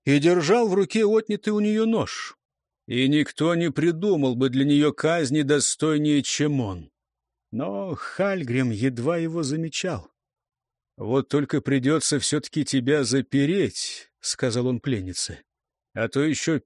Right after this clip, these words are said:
перережешь нас всех". И воины засмеялись, хотя многим сразу стало казаться, что этакое благородство не должно было довести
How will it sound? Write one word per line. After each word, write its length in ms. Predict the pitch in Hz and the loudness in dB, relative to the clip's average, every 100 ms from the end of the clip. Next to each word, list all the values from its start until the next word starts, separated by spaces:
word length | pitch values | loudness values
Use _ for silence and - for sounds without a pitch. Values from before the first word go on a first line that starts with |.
| _ | _
перережешь 720 | 170 170 139 131 143 156 - | 2 4 4 2 2 -2 -2
нас 200 | 165 - | -2 -2
всех". 440 | - 120 95 - _ _ _ _ _ | -4 -6 -6 -12 _ _ _ _ _
И 360 | 185 254 254 240 | -6 -2 0 0
воины 600 | 220 196 214 196 175 160 | 2 4 4 4 2 2
засмеялись, 1120 | 135 143 - 139 135 156 160 123 - - - - | 4 2 2 2 4 4 2 -2 -4 -6 -8 -14
хотя 420 | - 143 - 147 | -4 -4 0 2
многим 500 | 139 151 196 156 120 | 2 2 0 0 -2
сразу 380 | 104 135 151 127 | -2 0 0 0
стало 300 | - 143 139 | 0 0 2
казаться, 440 | 139 131 185 - | 0 0 0 -2
что 480 | 143 - 160 165 165 | -4 -2 0 2 0
этакое 380 | 165 151 - 156 | 0 -2 0 0
благородство 760 | 143 151 139 147 180 - 147 | 2 2 2 2 0 -2 -2
не 160 | 170 175 | 0 0
должно 560 | 151 165 147 117 196 185 | 2 2 2 -2 -2 0
было 240 | 127 127 | 0 0
довести 760 | 117 120 120 - - 135 143 | 0 0 0 -2 -2 0 0